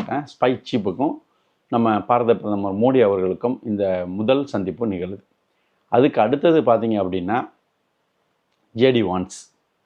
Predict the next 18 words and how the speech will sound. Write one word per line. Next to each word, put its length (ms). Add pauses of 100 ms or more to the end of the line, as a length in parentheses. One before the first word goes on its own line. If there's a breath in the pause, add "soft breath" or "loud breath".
(140)
அமெரிக்காவுடைய 800 (200)
துணை 420 (1300)
ஜனாதிபதி. 580 (800)
அவர் 300
வந்து, 280 (460)
அவரை 280
பார்க்க 220
போவையில 500
உங்களுக்கே 420
தெரியும், 300
அமெரிக்க 440
அதிபருடைய 760
பதவியேற்பு 640
விழாவுல 260
அவருடைய 520
குழந்தைகள்லாம் 640
எவ்வளோ 280
ஒரு, 380